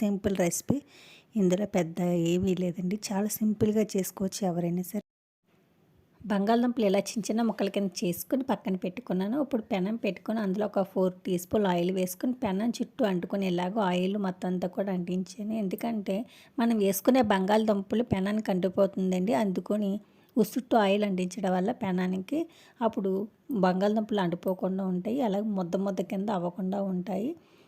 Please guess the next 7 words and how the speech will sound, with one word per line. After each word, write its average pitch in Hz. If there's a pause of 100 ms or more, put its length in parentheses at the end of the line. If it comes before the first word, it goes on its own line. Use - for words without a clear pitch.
(140)
ఇలా 226
మొత్తం 196
వేసుకున్న 180 (120)
తర్వాత 190 (180)
బాగా 185 (120)
కలుపుకోవాలి. 190
పెద్ద 180